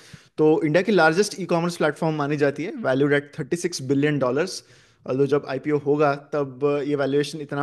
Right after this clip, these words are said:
होगा, नहीं होगा, ये हमें देखना होगा, क्योंकि बहुत सारे कंपनीज जो हाल ही में आईपीओ के साथ आ रहे हैं,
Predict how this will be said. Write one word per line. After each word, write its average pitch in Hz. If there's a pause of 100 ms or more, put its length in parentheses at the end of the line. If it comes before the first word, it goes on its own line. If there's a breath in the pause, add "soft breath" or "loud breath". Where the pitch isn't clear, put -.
होगा, 139
नहीं 135
होगा, 139
ये 147
हमें 135
देखना 127
होगा, 120
क्योंकि 139
बहुत 147
सारे 170
कंपनीज 156
जो 185 (280)
हाल 135
ही 208
में 214
आईपीओ 156 (120)
के 160
साथ 147
आ 123
रहे 127
हैं, 131